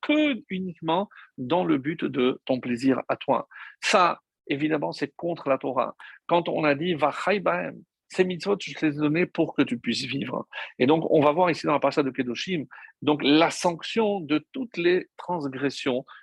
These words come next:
justement. Non, et, euh, c'est quoi l'essentiel ? Karet, qu'est-ce que c'est ? Euh, Venichreta nefesh. Karet, c'est le retranchement. Donc, non seulement la personne va mourir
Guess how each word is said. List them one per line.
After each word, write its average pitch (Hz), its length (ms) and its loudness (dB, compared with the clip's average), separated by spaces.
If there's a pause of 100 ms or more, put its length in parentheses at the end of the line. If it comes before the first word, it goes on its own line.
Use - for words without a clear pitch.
(120)
justement. 127 640 0 (220)
Non, 131 300 0 (180)
et, - 360 0
euh, 92 440 0
c'est - 160 -6
quoi 165 220 2
l'essentiel ? 135 580 -2 (720)
Karet, 147 420 2 (120)
qu'est-ce 180 160 -2
que 151 100 -4
c'est ? 143 340 -2 (160)
Euh, 110 240 -6
Venichreta 139 680 0
nefesh. 135 440 -2 (260)
Karet, 175 360 2
c'est 143 140 0
le 123 80 0
retranchement. 123 640 -6 (280)
Donc, 151 240 0
non 214 360 4
seulement 180 440 2
la 113 120 2
personne 156 360 0
va 139 120 2
mourir 135 380 -2